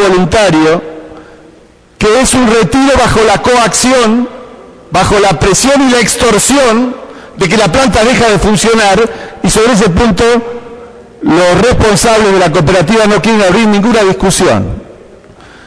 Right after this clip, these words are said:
He escuchado a los obreros denunciar el vaciamiento literal de toda la estructura técnica de la planta, la ausencia de mantenimiento por años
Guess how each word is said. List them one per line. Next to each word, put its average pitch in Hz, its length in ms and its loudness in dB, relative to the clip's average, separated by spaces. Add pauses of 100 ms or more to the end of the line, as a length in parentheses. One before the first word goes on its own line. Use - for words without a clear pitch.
He 415 120 0
escuchado 262 480 0
a - 20 2
los 233 180 0
obreros 247 480 2
denunciar 226 320 2 (140)
el 196 60 2
vaciamiento 226 760 2 (460)
literal 226 1040 0
de 202 220 0
toda 269 300 2
la 247 100 2
estructura 233 1000 0
técnica 233 480 2
de 220 80 2
la 208 160 2
planta, 175 540 0 (520)
la 202 140 2
ausencia 262 540 0
de 226 80 2
mantenimiento 214 720 0 (100)
por 226 240 0
años 196 720 0